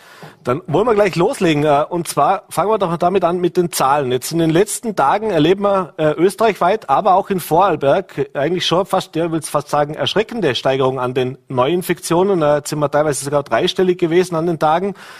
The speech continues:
Äh, ja, wie haben Sie diese letzten Tage erlebt? Wie überrascht sind auch Sie und Ihre Experten von diesen Zahlen? Und was sind auch die ersten, äh, wie soll ich sagen, Learnings jetzt daraus? Wo, wie kann das passieren oder woher kommt das?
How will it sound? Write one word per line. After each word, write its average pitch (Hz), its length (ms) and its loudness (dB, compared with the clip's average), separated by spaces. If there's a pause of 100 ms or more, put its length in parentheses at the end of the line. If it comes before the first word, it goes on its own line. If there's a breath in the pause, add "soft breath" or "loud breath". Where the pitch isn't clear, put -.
(280 loud breath)
Äh, 147 280 2
ja, 160 200 -2
wie 170 120 0
haben 185 140 -2
Sie 180 160 -6
diese 202 180 -2
letzten 196 360 -2
Tage 180 320 2
erlebt? 175 240 0
Wie 175 80 2
überrascht 147 480 0
sind 185 320 -4
auch 147 180 2
Sie 190 240 -4
und 196 100 2
Ihre 180 180 2
Experten 165 460 -2
von 180 160 -2
diesen 175 280 -8
Zahlen? 185 420 0
Und 160 240 -6
was - 460 -4 (200 soft breath)
sind - 140 -6
auch 156 100 2
die 147 140 -2
ersten, 165 400 -2
äh, 147 180 0
wie 143 60 -8
soll 151 140 -4
ich 135 60 -8
sagen, 147 420 -2 (240 soft breath)
Learnings 160 380 0
jetzt 120 220 -4
daraus? 117 380 0
Wo, 143 220 -6
wie 156 100 -4
kann 156 160 -4
das 160 140 -6
passieren 165 300 -2
oder 131 100 -2
woher 135 160 -2
kommt 180 240 -2
das? - 260 -4